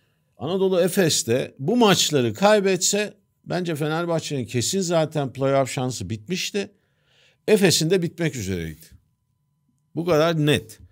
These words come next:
Çünkü evinde Panathinaikos'a yenilen... Şimdi Fenerbahçe evinde yenilseydi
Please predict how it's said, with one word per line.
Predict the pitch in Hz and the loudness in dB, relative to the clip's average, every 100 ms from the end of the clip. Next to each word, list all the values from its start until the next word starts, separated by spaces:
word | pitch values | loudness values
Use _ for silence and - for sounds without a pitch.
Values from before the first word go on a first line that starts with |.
| _ - _ | _ -20 _
Çünkü | - 208 196 147 92 - | -4 -2 -2 -2 -4 -6
evinde | - 120 165 208 - | -4 -2 2 0 0
Panathinaikos'a | 165 180 170 190 226 220 175 - 135 113 - 110 | -2 -2 -4 -4 -4 -4 -6 -4 -4 -4 -8 -10
yenilen... | 98 101 147 170 160 131 | -4 0 0 0 -2 -6
Şimdi | - 120 | -8 -8
Fenerbahçe | 170 220 233 202 190 | -4 -2 0 -2 -2
evinde | 185 185 185 | 0 0 0
yenilseydi | 185 180 170 - 190 160 117 - | 0 -2 -4 -2 -2 -2 -6 -8